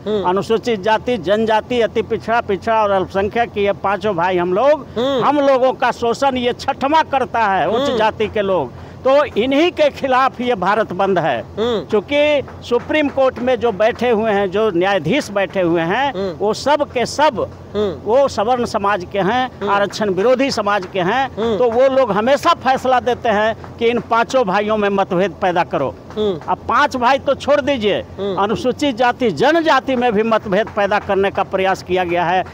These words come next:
Speaker 2: ये जो जजमेंट आया है कोटा के अंदर, कोटा।
Speaker 1: कोटा।
Speaker 2: हम तो कहते हैं कि हम नब्बे परसेंट हैं जब भारत में,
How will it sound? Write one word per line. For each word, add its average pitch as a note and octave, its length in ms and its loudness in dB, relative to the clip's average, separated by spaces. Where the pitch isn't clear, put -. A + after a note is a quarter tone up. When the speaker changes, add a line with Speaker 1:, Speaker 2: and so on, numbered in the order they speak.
Speaker 2:
ये F#3+ 140 2
जो F3+ 140 0
जजमेंट F#3 440 0
आया F3+ 200 0
है E3+ 120 2
कोटा F3 340 -2
के E3 160 -4
अंदर, E3 260 0
कोटा। D#3+ 300 -4
Speaker 1:
कोटा। F3+ 360 -4
Speaker 2:
हम A#3 180 2
तो C4 160 0
कहते C#4+ 380 2
हैं B3+ 160 2
कि B3+ 100 -4
हम A#3 160 0
नब्बे D4 320 2
परसेंट C4 440 0
हैं A#3 160 0
जब A3+ 160 0
भारत F#3+ 360 0
में, C#4 260 2